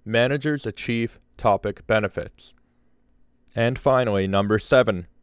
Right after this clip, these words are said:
share news and stories about your subscribers. There's nothing more rewarding than receiving news that your subscribers are achieving success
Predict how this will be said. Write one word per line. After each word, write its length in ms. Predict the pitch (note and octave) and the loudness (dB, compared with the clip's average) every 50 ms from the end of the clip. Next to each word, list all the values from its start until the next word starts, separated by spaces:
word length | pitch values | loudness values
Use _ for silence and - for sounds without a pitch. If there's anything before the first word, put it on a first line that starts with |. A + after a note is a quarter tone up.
| _ - - | _ -20 -18
share 340 | - - - A#2+ A#2 B2 C3 | -12 -6 0 0 0 0 0
news 460 | C3 A#2+ A2 G#2+ A2+ A#2+ A#2+ - - | -2 -2 -2 -2 -2 -4 -4 -6 -8
and 140 | G#2+ F#2+ - | -10 -12 -10
stories 420 | - - A2+ G#2 G#2 A2 G#2 - | -6 -2 0 0 0 0 -2 -6
about 320 | G2+ - G#2 G2 F#2+ F#2 | -6 -4 -2 -2 -2 -2
your 220 | G2 G#2 G2+ G#2 G2+ | -2 -2 0 0 -2
subscribers. 920 | - - - - - - - G2+ F#2+ F#2 F2+ F2+ - - - - - - _ _ _ _ _ _ _ _ _ _ _ _ _ _ _ _ _ _ _ - | -4 -8 -14 -14 -10 -4 -2 0 2 2 0 -2 -6 -10 -12 -18 -20 -20 _ _ _ _ _ _ _ _ _ _ _ _ _ _ _ _ _ _ _ -4
There's 180 | A#2+ A#2 G#2 | -4 -4 0
nothing 320 | B2 D3 C#3 - C#3+ C3+ B2+ | 2 2 4 4 2 0 0
more 180 | B2 A#2+ A#2+ | 2 2 4
rewarding 580 | A#2 A2+ A2+ G#2+ G#2 G#2+ A2 G#2 F#2+ F#2+ F2 F2 | 4 4 4 4 6 6 6 6 4 2 -2 -4
than 120 | F2+ F#2+ | -4 -4
receiving 480 | F#2+ G2 F#2+ - - B2+ A#2+ A2 A2+ A2 | -2 -4 -4 -2 0 0 0 0 -2 -2
news 320 | A2 A2 A2+ A2+ A2 G2 | -2 0 0 -2 -2 -4
that 80 | - G#2+ | -8 -8
your 120 | G#2+ G#2 | -8 -8
subscribers 760 | - - A2+ F#2+ - - - B2+ B2 B2 A#2 B2+ B2 A2 - A#2 | -8 -8 -12 -12 -10 -6 -4 -2 0 0 0 -2 -4 -4 -4 -4
are 120 | A2 A2 | -4 -4
achieving 440 | G#2+ - - C3 B2 A#2 A#2 A#2 A2 | -4 -6 -4 -4 -4 -2 -4 -6 -8
success 720 | - - G#2 - - - A#2 G#2+ G2 F#2+ - - - - | -10 -12 -14 -14 -6 -4 -2 -2 -2 -4 -8 -14 -20 -20